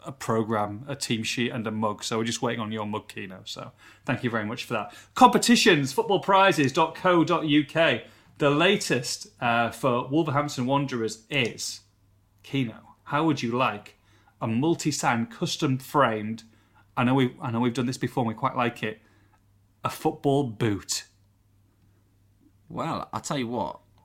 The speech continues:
Speaker 2: a boot is one of the, especially in the three D frames, one of the best things you
Speaker 1: Mm.
Speaker 2: can get framed, I think. They look brilliant.
Speaker 1: Signed by Raul Jimenez,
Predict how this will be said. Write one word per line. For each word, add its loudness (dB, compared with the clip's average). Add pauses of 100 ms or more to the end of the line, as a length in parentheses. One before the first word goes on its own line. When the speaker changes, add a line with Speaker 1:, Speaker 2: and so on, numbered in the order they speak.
Speaker 2:
a -8
boot 0
is -6
one -2
of -4
the, -8 (540)
especially -6
in 0
the -2
three -6
D -6
frames, -10
one -6
of -6
the -8
best -10
things 2
you 6
Speaker 1:
Mm. 6
Speaker 2:
can 0
get -10
framed, -8
I -12
think. -20
They -10
look -10
brilliant. -12 (460)
Speaker 1:
Signed 2
by 4 (340)
Raul 4
Jimenez, -2